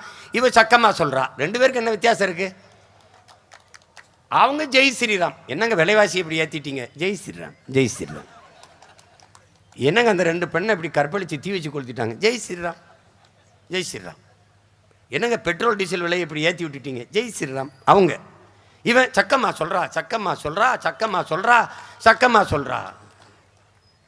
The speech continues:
அதே சக்கமா தான் சொல்றா, "உங்களை ஒரு நாள் வச்சு கொல்றா, பார்த்துக்கிட்டே இரு நீ."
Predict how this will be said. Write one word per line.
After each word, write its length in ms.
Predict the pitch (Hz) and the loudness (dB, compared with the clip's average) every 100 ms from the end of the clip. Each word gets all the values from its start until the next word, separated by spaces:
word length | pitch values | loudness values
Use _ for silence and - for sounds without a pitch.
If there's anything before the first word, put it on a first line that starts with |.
| _ _ _ _ _ _ _ _ _ _ _ _ _ _ _ _ _ _ _ _ _ _ _ | _ _ _ _ _ _ _ _ _ _ _ _ _ _ _ _ _ _ _ _ _ _ _
அதே 260 | 131 175 | 2 4
சக்கமா 400 | 180 175 180 180 | 2 0 0 0
தான் 180 | 180 170 | 0 2
சொல்றா, 360 | 156 147 123 110 - | 2 2 0 -4 -10
"உங்களை 320 | - 156 170 156 | -4 0 2 4
ஒரு 120 | 156 | 4
நாள் 180 | 156 160 | 4 2
வச்சு 200 | 156 - | 0 -2
கொல்றா, 400 | 143 143 139 - - - - - - - | 0 2 0 -2 -12 -20 -20 -20 -6 0
பார்த்துக்கிட்டே 500 | 135 180 160 170 190 | 4 4 0 -4 -2
இரு 120 | 190 | -2
நீ." 140 | 156 | -6